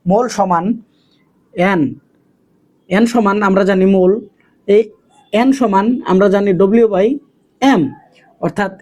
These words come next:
এই ডব্লিউটা হলো আমার ভর, এখানে মোলের ভর, এবং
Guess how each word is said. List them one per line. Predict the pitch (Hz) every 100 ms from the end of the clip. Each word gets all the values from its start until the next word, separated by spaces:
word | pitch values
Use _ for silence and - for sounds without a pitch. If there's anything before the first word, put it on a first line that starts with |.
| _ _
এই | - 190 208 202 _ 156
ডব্লিউটা | 190 233 269 220
হলো | 180 175
আমার | 175 170 196 - - _ _ _ -
ভর, | 131 151 202 143 113 _ _ _ _ _ -
এখানে | 170 220 233 330 359 _ _ _ _ _ _ _ 185
মোলের | 208 233 254
ভর, | 196 147 156 127 - _ _ -
এবং | 180 196 214